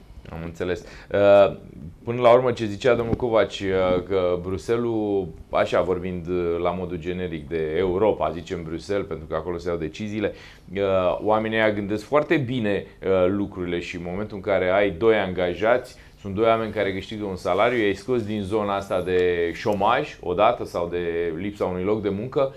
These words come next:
uh, și, uh, în plus, uh, îi îndepărtezi de dorința de a pleca din țară, pentru că,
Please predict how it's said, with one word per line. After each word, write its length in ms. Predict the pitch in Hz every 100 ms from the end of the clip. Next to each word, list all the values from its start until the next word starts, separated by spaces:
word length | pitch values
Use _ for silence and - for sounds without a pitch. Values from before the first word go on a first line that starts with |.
| - - - -
uh, 500 | 101 107 104 101 104
și, 640 | 101 - 104 107 104 104 101
uh, 140 | 87
în 80 | 107
plus, 400 | 98 113 135 -
uh, 440 | 131 120 117 113 110
îi 160 | 120
îndepărtezi 840 | 113 110 107 107 104 180 151 - -
de 100 | 107
dorința 460 | 98 98 131 131
de 100 | 117
a 60 | 123
pleca 320 | 123 123 139
din 180 | 135 135
țară, 260 | 147 131 92
pentru 220 | 98 90
că, 240 | 101 98